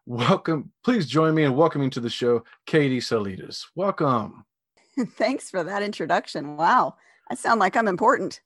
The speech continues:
Speaker 1: Uh, you know, I just read it off your, uh, website. It, it was right there for me. So made it nice and easy. <laughs>
Speaker 2: Just one correction, one correction.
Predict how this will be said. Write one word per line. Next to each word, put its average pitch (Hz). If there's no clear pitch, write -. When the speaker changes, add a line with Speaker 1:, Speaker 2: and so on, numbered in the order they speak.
Speaker 1:
Uh, 190
you 175
know, 170
I 165
just 156
read 143
it 139
off 135
your, 127
uh, 120
website. 120
It, 135
it 123
was 131
right 127
there 123
for 117
me. 117
So 110
made 151
it 143
nice 139
and 139
easy. 120
<laughs> -
Speaker 2:
Just 240
one 269
correction, 262
one 247
correction. 247